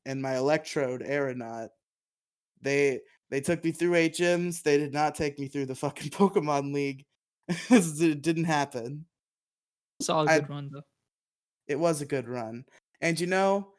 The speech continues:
Speaker 1: I think the whole loss was due to lost save data, okay? 'Cause listen, I fucking,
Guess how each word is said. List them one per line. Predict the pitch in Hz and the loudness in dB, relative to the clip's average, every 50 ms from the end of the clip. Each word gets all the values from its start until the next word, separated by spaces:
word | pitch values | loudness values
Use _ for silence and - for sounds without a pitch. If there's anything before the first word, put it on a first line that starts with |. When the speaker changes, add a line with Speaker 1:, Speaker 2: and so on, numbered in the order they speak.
| _ _ _ _ _ _ _ _ - | _ _ _ _ _ _ _ _ 4
Speaker 1:
I | 185 | 4
think | 185 208 262 254 - | 4 4 2 2 2
the | - 202 | 2 0
whole | 190 - 208 208 208 208 196 185 165 | 0 2 4 6 8 8 8 6 6
loss | 151 147 160 170 180 185 185 - - - | 6 6 6 6 6 6 4 2 -2 -2
was | 160 147 139 | -4 -6 -6
due | 143 156 160 156 | -6 -4 -2 -2
to | 147 | -2
lost | 139 135 131 135 139 139 135 - - | 0 0 0 0 0 -2 -4 -4 -4
save | 143 139 131 127 117 | -4 -2 -2 -4 -4
data, | 127 120 113 110 113 | -6 -6 -6 -6 -6
okay? | 104 92 127 127 - 139 131 131 127 | -6 -6 -6 -6 -4 -4 -4 -4 -4
'Cause | - 151 143 135 147 | -6 -6 -6 -6 -4
listen, | 143 156 151 143 - - 127 120 113 120 123 - _ _ _ _ _ _ _ _ _ - | -4 -2 -2 -2 -2 -4 -6 -6 -8 -10 -14 -16 _ _ _ _ _ _ _ _ _ 0
I | 151 160 190 214 | 2 4 4 4
fucking, | 208 - - 220 202 202 - 208 185 170 156 151 143 143 147 | 2 2 2 2 2 2 2 0 0 0 -2 -2 -6 -8 -10